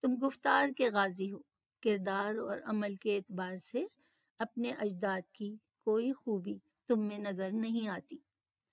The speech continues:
تم ایک مقام پر ٹھہرے ہوئے ہو، تمہارے اندر حرکت اور عمل کا فقدان ہے، جبکہ تمہارے آبا و اجداد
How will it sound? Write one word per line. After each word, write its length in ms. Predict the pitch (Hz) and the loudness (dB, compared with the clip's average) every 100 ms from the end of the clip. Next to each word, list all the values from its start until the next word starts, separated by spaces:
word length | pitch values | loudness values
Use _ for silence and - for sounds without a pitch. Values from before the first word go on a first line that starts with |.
| _ _ _ _ _ - | _ _ _ _ _ 0
تم 120 | 302 | 4
ایک 140 | 330 311 | 4 2
مقام 480 | 294 277 277 277 285 | 0 2 2 4 2
پر 160 | 277 269 | 0 -2
ٹھہرے 320 | - 208 196 | -2 -2 0
ہوئے 280 | 226 220 190 | -2 0 -2
ہو، 160 | 185 - 277 _ _ _ _ _ - | -4 -8 -16 _ _ _ _ _ -2
تمہارے 400 | 220 208 190 185 | 0 0 -2 -6
اندر 360 | 190 185 208 233 _ - | -6 -4 -4 -4 _ -4
حرکت 480 | 202 - 226 214 _ | -4 -2 -4 -4 _
اور 200 | 202 196 - | -2 0 0
عمل 280 | 220 214 196 | 0 0 -2
کا 260 | - 190 220 | -4 -4 -4
فقدان 560 | - - 202 185 185 185 | -10 -4 -4 -2 -6 -12
ہے، 60 | 208 _ _ _ _ _ _ | -16 _ _ _ _ _ _
جبکہ 320 | 226 254 - 233 | 2 4 2 0
تمہارے 400 | 233 233 214 220 | 0 0 2 2
آبا 360 | 220 190 196 190 | 0 -2 0 0
و 80 | |
اجداد 440 | 190 180 180 196 | -2 -4 -4 -2